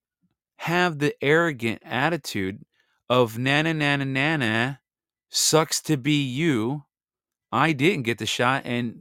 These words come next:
looks like you're gonna basically, uh, you're screwed." He says, "'Cause all you're doing is stooping yourself to their level. We, that's the trap Satan wants us to fall in. We can't fall for that trap. We cannot fall for that trap."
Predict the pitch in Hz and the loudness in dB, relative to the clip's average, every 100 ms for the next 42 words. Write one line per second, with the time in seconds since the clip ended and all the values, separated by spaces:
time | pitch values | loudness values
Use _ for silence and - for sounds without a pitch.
0 | 143 131 143 151 127 113 131 170 113 101 | -6 -4 -2 -2 -2 -4 -4 -2 -4 -2
1 | 113 117 - 113 117 117 113 113 117 - | -2 -2 -4 -4 -2 0 0 0 -2 -4
2 | - 90 113 170 - 131 190 - 104 _ | -10 -14 -6 -4 -2 4 4 4 -4 _
3 | _ _ _ _ _ _ - 120 127 107 | _ _ _ _ _ _ -14 -10 -8 -6
4 | 113 117 147 175 147 151 190 127 - - | -2 0 -2 -4 -6 -4 -2 -4 -6 -4
5 | 160 170 151 127 - 139 135 - 117 101 | -6 -4 -6 -6 -4 -2 -4 -4 -6 -4
6 | 117 139 139 151 110 87 98 110 110 - | -4 -2 -4 -6 -6 -8 -8 -10 -10 -2
7 | 123 143 - 143 - 147 139 - - 131 | -2 -2 -6 -10 -6 -4 -2 -4 -4 -4
8 | 123 117 123 - 110 - - 120 131 98 | -4 -6 -6 -8 -10 -10 -8 -6 -6 -8
9 | 92 - - - 95 - 117 - 123 127 | -12 -20 -18 -14 -10 -6 -6 -6 -8 -6
10 | - 117 113 - - 123 98 - _ _ | -6 -6 -4 -6 -8 -6 -6 -10 _ _
11 | _ _ _ _ _ _ _ _ _ _ | _ _ _ _ _ _ _ _ _ _
12 | _ _ _ _ _ _ _ _ _ _ | _ _ _ _ _ _ _ _ _ _
13 | _ _ _ - 98 - 113 98 95 95 | _ _ _ -8 -8 -4 -2 0 2 2
14 | 82 - - 98 92 - 90 82 - 98 | 0 -4 -4 -4 -4 -6 -4 -4 -6 -6
15 | 87 78 | -6 -8